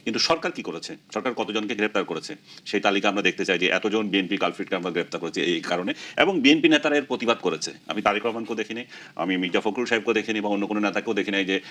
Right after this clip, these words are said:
এই কালপ্রিটকে বিএনপি করে, এই নেতাকে কেন গ্রেপ্তার করা হয়েছে। তার মানে কি? সরকার চায় ডেলিভারেটলি,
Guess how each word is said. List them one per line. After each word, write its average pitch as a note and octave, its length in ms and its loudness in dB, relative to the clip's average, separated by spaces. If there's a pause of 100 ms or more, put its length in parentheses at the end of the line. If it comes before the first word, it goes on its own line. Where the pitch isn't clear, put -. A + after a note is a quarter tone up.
(140)
এই A2 120 8
কালপ্রিটকে G#2 400 0
বিএনপি F#2+ 360 2
করে, F#2+ 240 2
এই F2+ 220 0
নেতাকে F#2 340 -4
কেন F#2+ 160 -4
গ্রেপ্তার E2+ 280 -2
করা D#2 140 -4
হয়েছে। - 260 -10 (240)
তার G#2+ 160 4
মানে G#2 180 0
কি? D#2 200 -8
সরকার G#2+ 440 0
চায় A#2+ 320 4
ডেলিভারেটলি, G2+ 720 2